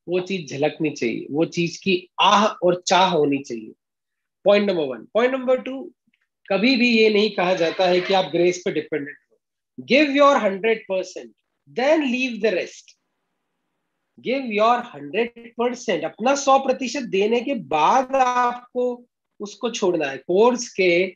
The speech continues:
रात के ग्यारह बजे तक आपका फोन कॉल चालू है, ये आपने हंड्रेड परसेंट दिया, उसके बाद में अगले दिन सुबह छह बजे दस लोग आए कि सौ लोग आए,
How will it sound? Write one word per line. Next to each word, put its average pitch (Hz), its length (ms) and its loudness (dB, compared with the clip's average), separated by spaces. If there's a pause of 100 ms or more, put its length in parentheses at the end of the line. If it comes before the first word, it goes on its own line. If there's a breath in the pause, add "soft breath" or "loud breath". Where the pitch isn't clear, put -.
(280)
रात 196 380 4
के 208 300 -2
ग्यारह 165 320 2
बजे 240 240 -4
तक 240 200 -6
आपका 226 300 -2
फोन 220 300 -4
कॉल 226 220 -4
चालू 185 420 -6
है, 143 200 -10 (300)
ये 196 60 0
आपने 214 280 2
हंड्रेड 185 320 -4
परसेंट 180 400 -4
दिया, 135 200 -10 (280)
उसके 277 300 0
बाद 196 480 4
में 294 160 4
अगले 277 240 2
दिन 277 180 -2
सुबह 269 400 -6
छह 254 300 -2
बजे 220 400 -4 (340)
दस 240 240 -2
लोग 240 240 0
आए 226 280 2
कि 240 240 -10
सौ 226 220 -2
लोग 226 280 -4
आए, 214 240 -6